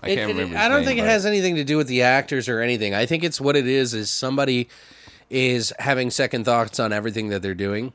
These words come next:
Speaker 1: Right.
Speaker 2: And they're just like, "We needed to reshoot it." And they're like, "No, we don't have any money." He's like, "Well, let me try to recut it. Let me recut it again. Let me edit it. I'm gonna," he's probably, like, fucking riding the back of the fucking editor right now.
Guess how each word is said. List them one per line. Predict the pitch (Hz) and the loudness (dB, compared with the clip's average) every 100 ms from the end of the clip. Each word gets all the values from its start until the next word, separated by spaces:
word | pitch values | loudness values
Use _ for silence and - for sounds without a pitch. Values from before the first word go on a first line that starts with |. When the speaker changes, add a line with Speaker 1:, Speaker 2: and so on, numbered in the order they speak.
| - | -10
Speaker 1:
Right. | 95 90 | -4 -2
Speaker 2:
And | 87 135 135 | 0 0 2
they're | 131 123 | 2 2
just | 123 120 | 0 0
like, | 117 104 | 0 0
"We | 110 | 0
needed | 131 131 120 | -2 -2 -2
to | 113 | -4
reshoot | 104 127 127 - 135 123 | -4 -2 -2 -2 0 2
it." | 120 | 0
And | 107 | -2
they're | 110 | -2
like, | 101 95 | 0 0
"No, | 101 | 0
we | 117 101 | 0 0
don't | 95 | -2
have | 92 | -4
any | 92 | -4
money." | 98 143 139 | -2 0 0
He's | 117 | -2
like, | 95 | -4
"Well, | 95 | -4
let | 135 | 0
me | 175 | 0
try | - 160 | -2 -2
to | |
recut | 147 147 147 135 147 | -2 -2 -4 -2 -2
it. | 143 117 | -2 -6
Let | 131 | -6
me | 156 | -4
recut | 139 143 143 143 | 0 -2 0 0
it | 143 | 2
again. | 139 135 139 135 135 | 2 2 2 2 2
Let | 135 | 2
me | 156 | 2
edit | 165 175 160 | 2 0 2
it. | |
I'm | 147 165 | 0 0
gonna," | 180 151 | 0 0
he's | 131 123 | -2 -4
probably, | - 226 214 | 0 2 4
like, | 135 113 | 2 2
fucking | - 151 120 95 | -2 -2 -2 -2
riding | 107 135 165 156 | 0 2 0 0
the | 127 | -2
back | 101 117 120 120 | -2 -2 0 -2
of | 107 | -4
the | 104 | -6
fucking | - 113 - 104 | -2 -4 -4 -8
editor | 107 107 95 | -4 -4 -4
right | 87 92 90 | -4 -6 -6
now. | 92 90 | -6 -6